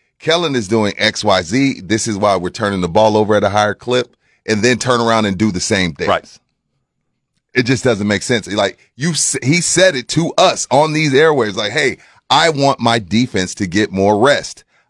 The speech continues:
Speaker 1: I want my defense to be able to come out and make plays. I got a really good defense. We're gonna lay our hat on defense."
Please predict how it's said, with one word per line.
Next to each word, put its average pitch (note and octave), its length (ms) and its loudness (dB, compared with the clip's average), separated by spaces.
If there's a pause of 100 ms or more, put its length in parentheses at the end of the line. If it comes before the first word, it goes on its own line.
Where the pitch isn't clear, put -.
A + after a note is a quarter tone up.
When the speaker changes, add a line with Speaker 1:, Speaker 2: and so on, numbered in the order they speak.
Speaker 1:
I D3+ 200 2
want C#3 240 -4
my A#2 160 2
defense G#2+ 500 0
to A2 120 -2
be G2+ 180 2
able G2+ 160 0
to G2 60 -2
come G#2 200 -2
out F#2+ 140 2
and G2 140 0
make G2+ 180 0
plays. A#2+ 300 0
I F2+ 80 0
got G#2+ 140 2
a F#2+ 40 2
really G#2+ 220 0
good G2+ 200 -2
defense. C3 300 -2
We're F2+ 80 0
gonna G#2 120 0
lay G#2 120 2
our G2 100 0
hat G#2+ 180 2
on G2+ 140 0
defense." G#2+ 500 -4